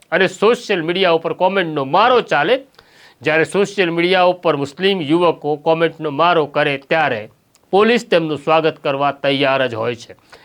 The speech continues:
એટલે મુસ્લિમ યુવાનોએ ખાસ સાચવવાની જરૂર છે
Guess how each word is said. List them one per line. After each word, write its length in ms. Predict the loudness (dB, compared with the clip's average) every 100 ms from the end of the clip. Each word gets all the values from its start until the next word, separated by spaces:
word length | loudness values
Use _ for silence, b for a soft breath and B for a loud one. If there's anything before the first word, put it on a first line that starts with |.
| -4
એટલે 480 | -4 0 0 0 -4 _ _ b b b
મુસ્લિમ 440 | -2 -2 2 0 2
યુવાનોએ 420 | 2 4 4 2
ખાસ 420 | 2 2 2 0
સાચવવાની 500 | 0 2 2 2 2
જરૂર 360 | 2 2 2 2
છે 200 | 0